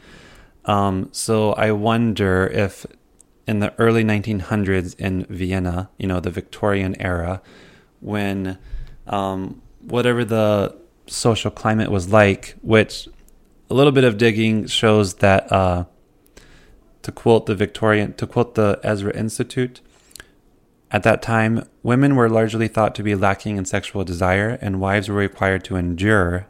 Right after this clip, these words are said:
not enjoy, sex. Pregnant women were expected to stay in their homes to avoid displaying the results of intercourse, and women were denied access to reading that might be sexually enlightening, even Shakespeare.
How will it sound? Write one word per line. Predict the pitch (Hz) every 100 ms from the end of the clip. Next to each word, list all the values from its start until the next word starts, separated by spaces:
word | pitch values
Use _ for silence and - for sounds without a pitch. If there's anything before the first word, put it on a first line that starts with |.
| -
not | 98 101
enjoy, | - 92 95 95 85 85
sex. | - - 92 - - - _ - - _ _
Pregnant | - 127 135 127
women | - 98 98
were | 95 95
expected | 92 - 104 107
to | 95
stay | 92 -
in | 101
their | 95 90
homes | 85 113 98 98
to | - 95
avoid | 90 95 98
displaying | 95 - - 98 95
the |
results | 90 90 92 90 -
of | -
intercourse, | 113 113 107 - 85 98 - - _ - _ _ _ _
and | - 98
women | 117 143 117
were | 101
denied | 101 98 98 95
access | 117 - 131 127
to | -
reading | 101 104 107 101
that | 98
might | 104 101 110 -
be | 107 101
sexually | - 104 - 104 98
enlightening, | 92 98 107 120 113 113 117
even | - 104 101
Shakespeare. | - 101 - - - 98